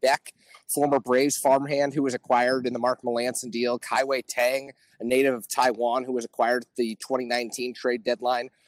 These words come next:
uh, in the deal that also brought Jalen Davis to San Francisco, and then Matt Frisbee,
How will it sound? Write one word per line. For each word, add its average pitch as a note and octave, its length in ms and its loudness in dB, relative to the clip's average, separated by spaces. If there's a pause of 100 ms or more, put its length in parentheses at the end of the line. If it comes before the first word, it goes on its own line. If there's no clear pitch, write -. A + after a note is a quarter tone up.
(140)
uh, A2+ 340 2
in A#2 140 -2
the A#2 60 -2
deal B2 180 2
that A#2+ 100 0
also B2 240 2
brought A#2 220 2
Jalen A#2+ 340 -2
Davis A#2 360 -2
to - 100 -8
San A#2+ 180 -2
Francisco, A#2+ 400 -6
and B2 80 0
then C3+ 120 0
Matt D3 200 0
Frisbee, D3+ 640 2